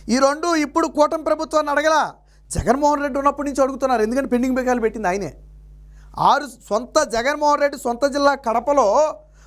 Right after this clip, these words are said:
ప్రైవేట్ ఆసుపత్రులు బోర్డులు పెట్టాం, "మేము ఆరోగ్యశ్రీ సేవలు చే-, నిలిపివేశామని." పెడితే ఈ వైద్యాధికారులు వెళ్ళిపోయి బెదిరించారు వాళ్ళని. "మీ ఆసుపత్రి లైసెన్స్ కార్డు క్యాన్సిల్ చేస్తాం,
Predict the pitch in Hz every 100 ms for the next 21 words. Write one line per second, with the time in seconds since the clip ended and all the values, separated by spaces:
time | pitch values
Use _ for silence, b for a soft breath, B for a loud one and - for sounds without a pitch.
0 | - 247 311 320 302 302 294 302 294 254
1 | 294 302 294 285 262 247 240 269 269 277
2 | 277 262 254 247 240 214 214 - B 196
3 | 247 277 262 240 202 143 131 - - b
4 | b b 226 269 320 294 262 285 233 254
5 | 262 294 302 285 277 262 247 285 226 294
6 | 330 262 202 156 123 - - - - -
7 | b b - 180 190 254 262 262 262 233
8 | 220 240 247 - 240 220 190 226 220 233
9 | 226 220 226 220